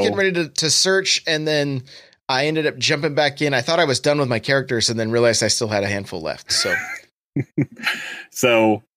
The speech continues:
Speaker 2: I set my parameters. I don't remember if this was before or after. I think I, I'd spent some time in the arena, but, um,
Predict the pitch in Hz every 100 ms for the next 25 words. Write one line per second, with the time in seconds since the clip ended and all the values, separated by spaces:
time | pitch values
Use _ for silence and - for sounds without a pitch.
0 | _ _ 123 123 147 139 135 139 127 120
1 | 120 113 117 120 120 110 110 107 98 98
2 | 98 92 90 143 139 120 107 - 110 104
3 | - 101 95 _ _ _ _ - - -
4 | 101 98 - - 98 - 98 95 95 95
5 | 92 92 92 90 90 - - 98 92 87
6 | 82 -